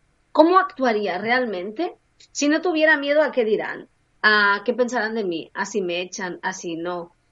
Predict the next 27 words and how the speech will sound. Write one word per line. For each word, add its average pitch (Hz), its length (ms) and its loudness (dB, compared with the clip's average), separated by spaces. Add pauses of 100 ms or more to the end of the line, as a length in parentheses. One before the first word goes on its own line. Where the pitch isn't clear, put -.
¿Me 180 60 -10
explico? 226 340 -4 (120)
Pero 220 200 0
no 233 160 4
hablo 285 280 6
de, 277 120 0
por 226 160 -2
ejemplo, 220 420 -2
de 202 340 -4
quemar 214 280 -4
la 190 80 0
empresa, 233 460 2
me 196 120 -6
refiero 185 320 -4
desde 247 240 -2
la 226 100 2
inteligencia 190 520 -8
emocional, 180 480 -6
evidentemente. 170 640 -8
Ante 269 160 -2
esta 370 200 2
situación, 202 580 -6
si 226 140 -4
yo 294 100 2
confiara 214 420 -6
en 165 120 -12
mí - 180 -18